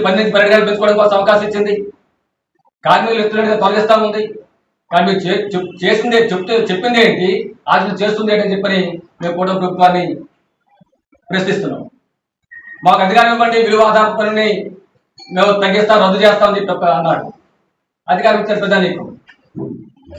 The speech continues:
అదే విలువ ఆధార పన్నుని ఈరోజు అమలు చేస్తున్నారు. సంవత్సరాలు పదిహేను శాతం చొప్పున పెంచుకుపోతున్నారు. మరో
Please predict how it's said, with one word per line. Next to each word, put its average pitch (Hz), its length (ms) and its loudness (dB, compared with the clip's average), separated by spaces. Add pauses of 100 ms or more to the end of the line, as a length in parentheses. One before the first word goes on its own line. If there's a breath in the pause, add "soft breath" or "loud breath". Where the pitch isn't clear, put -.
(260)
అదే 202 160 2 (160)
విలువ 233 180 6
ఆధార 226 220 4
పన్నుని 226 260 -4
ఈరోజు 220 200 2
అమలు 214 200 0
చేస్తున్నారు. 214 420 2 (800)
సంవత్సరాలు 202 340 4
పదిహేను 208 240 2
శాతం 208 220 4
చొప్పున - 240 -6
పెంచుకుపోతున్నారు. 208 640 4 (1400)
మరో 208 160 4